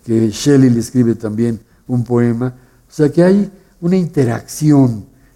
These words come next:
una interacción muy interesante, muy profunda, que fue lo que permitió que este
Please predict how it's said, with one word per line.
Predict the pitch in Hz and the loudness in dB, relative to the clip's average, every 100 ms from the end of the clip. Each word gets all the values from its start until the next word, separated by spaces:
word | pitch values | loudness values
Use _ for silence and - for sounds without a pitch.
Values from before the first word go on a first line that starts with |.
| _ | _
una | 135 151 | -4 -4
interacción | 143 127 117 131 131 131 | -2 -4 -4 -4 -4 -2
muy | 139 185 185 | 0 0 0
interesante, | 170 131 113 - 123 120 135 135 - _ - | -2 -2 -2 -4 -6 -4 -4 -6 -8 _ -4
muy | 123 165 | 0 2
profunda, | 165 139 135 123 123 143 - _ _ _ | 0 -4 -4 -6 -4 -6 -10 _ _ _
que | 123 | -4
fue | 127 165 | 0 2
lo | 165 | 2
que | 151 | 0
permitió | 131 113 110 107 127 139 135 _ _ _ - | 0 -4 -4 -2 0 0 -4 _ _ _ -4
que | |
este | 127 127 123 110 101 | -2 0 0 0 -2